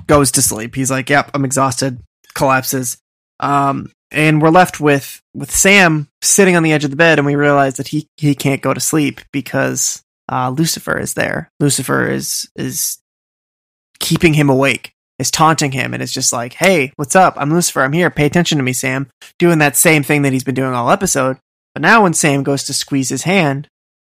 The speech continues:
his little trick to, to cope with this, it doesn't work anymore. And Lucifer informs Sam that's because, you know, "I didn't intrude upon you like I was before. This time, you let me in.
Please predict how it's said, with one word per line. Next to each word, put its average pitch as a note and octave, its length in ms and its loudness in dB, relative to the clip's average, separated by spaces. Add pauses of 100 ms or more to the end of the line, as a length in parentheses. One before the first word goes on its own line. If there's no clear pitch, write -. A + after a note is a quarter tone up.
(260)
his C#3+ 180 -6
little D3 160 2
trick - 440 0 (140)
to, A2+ 220 -6 (140)
to C3+ 200 -6 (280)
cope F#3 280 0
with D3 140 -8
this, - 360 -8 (480)
it B2 80 -4
doesn't D#3+ 220 2
work F3 200 4
anymore. B2+ 420 -6 (460)
And C#3 120 -2
Lucifer D3 580 0
informs C#3 420 -2
Sam C#3+ 300 0
that's C#3 260 -2
because, C3+ 540 -4
you D3 80 -6
know, A#2+ 220 -10 (240)
"I D#3 140 4
didn't D3 280 2
intrude D#3 540 4
upon C#3 320 0
you C#3 100 0
like C#3 200 -2
I C3+ 80 0
was C3 200 0
before. C3+ 580 0 (320)
This G3+ 140 2
time, C3+ 440 0 (120)
you F3+ 200 6
let D3+ 260 2
me C#3+ 160 0
in. C3 340 -6